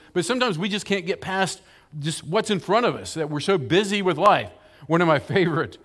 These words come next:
titles of a book was written for high schoolers, and it's called, "If God Loves Me, Why Can't I Get My Locker Open?" And I think that really sums up the fact that how we're so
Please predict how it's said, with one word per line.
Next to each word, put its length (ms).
titles 540
of 100
a 80
book 320
was 140
written 180
for 120
high 200
schoolers, 420
and 100
it's 100
called, 340
"If 200
God 320
Loves 260
Me, 140
Why 220
Can't 200
I 80
Get 140
My 140
Locker 420
Open?" 380
And 100
I 100
think 220
that 200
really 280
sums 360
up 340
the 100
fact 300
that 140
how 220
we're 180
so 640